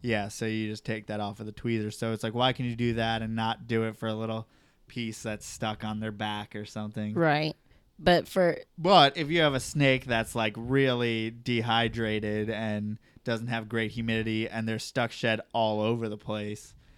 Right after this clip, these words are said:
Speaker 1: then it's like, don't be picking it off one at a time,
Speaker 2: Okay,
Speaker 1: like,
Speaker 2: that's not good.
Speaker 1: especially if the snake's skin is dry, like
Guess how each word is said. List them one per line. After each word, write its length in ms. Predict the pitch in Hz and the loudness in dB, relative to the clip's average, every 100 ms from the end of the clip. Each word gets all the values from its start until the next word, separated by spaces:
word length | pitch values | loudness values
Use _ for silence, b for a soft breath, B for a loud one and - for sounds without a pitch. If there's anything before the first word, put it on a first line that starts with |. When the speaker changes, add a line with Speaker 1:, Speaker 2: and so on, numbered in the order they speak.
| b b 131 | b b 0
Speaker 1:
then 100 | 117 | 0
it's 160 | 110 | 0
like, 200 | 117 113 139 | -2 -2 2
don't 240 | 139 143 | 2 0
be 140 | 120 | -4
picking 400 | 107 - 123 120 | -6 -6 -6 -2
it 100 | 113 | 0
off 380 | 113 113 110 110 | 4 6 4 2
one 240 | 113 117 117 | 0 2 2
at 100 | 110 | -2
a 80 | |
time, 540 | 107 127 113 110 139 - | -2 0 0 2 2 2
Speaker 2:
Okay, 180 | 151 143 | 2 0
Speaker 1:
like, 160 | 156 | 0
Speaker 2:
that's 140 | 147 156 | -2 -4
not 240 | 151 - | -6 -6
good. 340 | - 160 165 | -6 -4 -2
Speaker 1:
especially 460 | 143 175 175 185 156 | -2 4 4 6 4
if 100 | 135 | 4
the 80 | 127 | 0
snake's 400 | - 135 123 - | -2 0 0 -4
skin 240 | - 127 | -4 -2
is 180 | 110 107 | -2 -6
dry, 520 | 107 107 107 107 104 | -6 -2 -2 -4 -6
like 420 | 107 110 107 - | -6 -6 -8 -10